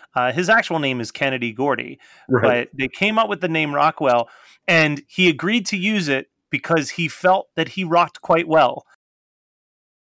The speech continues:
Speaker 1: There's a lot of things I'll say about this song, but I, I wouldn't describe it as a rock <laughs> song. Um, it is, it is firmly, like, a new wave hip hop song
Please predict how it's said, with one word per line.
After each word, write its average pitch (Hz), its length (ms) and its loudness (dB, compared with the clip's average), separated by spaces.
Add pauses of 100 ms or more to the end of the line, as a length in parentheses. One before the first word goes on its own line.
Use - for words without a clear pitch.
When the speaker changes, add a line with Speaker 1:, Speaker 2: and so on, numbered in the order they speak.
(520)
Speaker 1:
There's 247 160 2
a 269 40 4
lot 240 180 6
of 214 60 2
things 175 180 2
I'll 156 120 6
say 143 220 2
about 131 220 2
this 135 140 -2
song, 131 300 0
but 135 140 4
I, 165 300 0
I 185 80 6
wouldn't 185 340 0
describe 151 440 2
it 135 60 0
as 123 100 -4
a 123 80 0
rock 113 280 0
<laughs> - 0 -
song. 190 340 -2
Um, - 1300 0
it 202 300 0
is, 185 240 0 (280)
it 226 140 2
is 208 160 2
firmly, 190 480 4
like, 156 200 4
a 147 140 0
new 151 380 4
wave 147 380 4
hip 123 220 -4
hop 123 280 -2
song 113 680 0